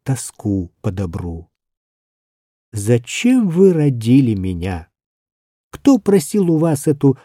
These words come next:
собачью жизнь?» Перехожу к раскрытию сокровеннейших тайн, к труднейшему разъяснению. Для нарушений и упущений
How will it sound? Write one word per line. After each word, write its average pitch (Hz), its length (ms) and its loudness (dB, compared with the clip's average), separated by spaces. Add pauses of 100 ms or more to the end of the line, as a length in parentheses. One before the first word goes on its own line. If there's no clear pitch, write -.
собачью 131 720 -2
жизнь?» 110 580 2 (1500)
Перехожу 135 640 4
к - 80 -8
раскрытию 147 800 2
сокровеннейших 143 1300 0 (120)
тайн, 107 520 -2 (440)
к - 80 -20
труднейшему 104 1040 2
разъяснению. 87 1000 -8 (1600)
Для 123 240 4
нарушений 156 840 2
и 147 100 6
упущений 120 1000 0